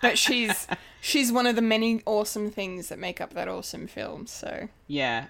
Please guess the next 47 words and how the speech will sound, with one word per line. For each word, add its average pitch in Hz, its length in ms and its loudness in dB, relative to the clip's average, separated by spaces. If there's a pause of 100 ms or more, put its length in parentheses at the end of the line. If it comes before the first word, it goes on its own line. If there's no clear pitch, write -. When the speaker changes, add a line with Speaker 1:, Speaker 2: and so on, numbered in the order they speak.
Speaker 2:
I, 190 180 6
I 214 120 4
Speaker 1:
Yeah. 214 80 6
Speaker 2:
love, 202 260 6
I 185 100 6
love, 190 420 4
I 175 120 4
love 175 460 4
her 190 180 2
sass 151 480 0
in, 143 180 -6 (280)
in 175 160 0
Thor 151 240 0
Ragnarok. 139 580 -4
It 143 100 -4
is 135 240 -6 (360)
just - 240 -4
like, 135 300 4
and 165 240 2 (100)
the 175 80 2
fact 160 300 2
that 175 120 4
she 208 160 -2
just 170 160 -4
does 165 200 4
not 160 280 -2
give 131 140 -2
a 143 60 0
crap 175 360 4 (400)
about 226 400 6
Speaker 1:
No. 139 80 -2
Speaker 2:
anything. 170 520 2
<laughs> - 60 -20 (500)
Speaker 1:
No, 226 300 4
not 220 180 4
at 220 140 2
all. 208 420 2 (440)
Speaker 2:
<laughs> - 500 -4
Speaker 1:
Not 220 200 0
at 214 80 2
all. 202 280 2
Like, 214 260 0
that, 226 320 2
that 226 120 6
entrance 208 680 0
is 175 180 -8
so 190 560 -4